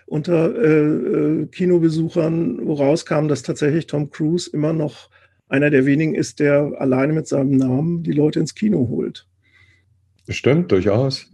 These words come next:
Speaker 2: Ähm,
Speaker 1: <laughs>
Speaker 2: es ist ja genauso wie, ja, wie mit Henry. Es, äh, <laughs> Ne, ist halt ein, ein fantastischer Schauspieler und, äh, ähm,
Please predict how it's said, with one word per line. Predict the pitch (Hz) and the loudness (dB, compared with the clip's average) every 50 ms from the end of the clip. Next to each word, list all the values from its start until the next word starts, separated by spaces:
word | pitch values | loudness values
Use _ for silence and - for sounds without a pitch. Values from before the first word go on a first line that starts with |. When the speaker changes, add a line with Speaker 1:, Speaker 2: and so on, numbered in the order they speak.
| 87 85 - | -14 -6 -2
Speaker 2:
Ähm, | 92 98 - 92 92 90 - | 0 2 2 2 2 -2 -4
Speaker 1:
<laughs> | - | -6
Speaker 2:
es | - - - - | -12 -16 -12 -8
ist | 92 87 - - | -8 -6 -4 0
ja | 101 98 | 0 2
genauso | 95 95 98 98 101 101 104 98 | 2 2 2 2 2 0 0 0
wie, | 101 101 95 90 - | 0 0 -2 -4 -6
ja, | - 95 98 117 113 - - | -4 -2 -2 -2 -4 -6 -6
wie | - 98 | -6 -4
mit | 98 98 90 - | -4 -4 -2 0
Henry. | 104 104 123 123 110 104 110 117 117 - - | 0 2 2 2 2 0 0 0 -4 -8 -10
Es, | - 95 95 - - - | -8 -8 -6 -4 0 2
äh, | 110 98 98 98 95 - - - - - | 2 4 4 2 0 -4 -12 -14 -4 0
<laughs> | 131 120 - - - _ - - - - - - - - - _ _ - - | 0 0 0 -2 -8 _ -20 -20 -20 -20 -20 -20 -20 -20 -20 _ _ -6 -2
Ne, | 95 92 101 104 | 0 2 2 2
ist | 101 - - | 2 0 2
halt | 95 92 90 87 | 2 2 2 2
ein, | 90 90 90 87 87 85 87 - 85 85 87 85 85 | 2 2 2 2 2 0 -4 -4 -4 -4 -2 -2 -4
ein | 82 | -4
fantastischer | - - 90 87 - - 107 101 - - - 87 - - 92 92 87 85 | -6 -4 -4 -4 -2 0 -2 -2 -2 -2 -4 -4 -2 0 2 2 2 0
Schauspieler | 82 - - 98 107 110 110 - - 90 87 85 85 85 82 82 80 | -2 -2 0 0 0 0 0 0 2 2 2 4 2 0 0 -2 -2
und, | 80 80 80 - - | -4 -4 -6 -6 -6
äh, | 85 82 82 82 82 82 82 82 _ _ _ _ _ _ _ _ _ _ _ _ _ _ _ _ _ _ _ _ - | -4 -4 -2 -2 -4 -4 -6 -10 _ _ _ _ _ _ _ _ _ _ _ _ _ _ _ _ _ _ _ _ -12
ähm, | 80 80 80 80 82 80 80 80 82 | -10 -8 -6 -6 -4 -6 -6 -8 -10